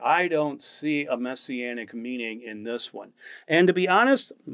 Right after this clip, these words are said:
we would probably not catch it had it not been for, again, the writer of the book of Hebrews. How many times have I said that? With all these Old Testament prophecies.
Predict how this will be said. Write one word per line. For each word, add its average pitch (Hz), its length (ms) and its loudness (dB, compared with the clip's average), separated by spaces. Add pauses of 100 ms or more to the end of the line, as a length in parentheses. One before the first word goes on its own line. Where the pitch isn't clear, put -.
(300)
we 151 320 4
would 190 180 4
probably 170 460 2
not 160 260 -2
catch - 320 -2
it 139 160 0
had 175 220 4
it - 100 2
not 190 260 2
been 131 300 0
for, 151 240 4
again, 131 400 0 (560)
the 117 140 0
writer 147 580 2
of 123 140 -2
the 147 80 -2
book 113 340 -2
of 135 160 -4
Hebrews. 120 460 -8
How 233 80 -2
many 277 120 2
times 165 280 -8
have 127 100 -8
I 120 80 0
said 110 360 -6
that? 101 220 -12 (580)
With - 160 2
all 143 220 6
these 139 400 -2 (160)
Old 147 180 6
Testament - 320 -6
prophecies. - 640 -4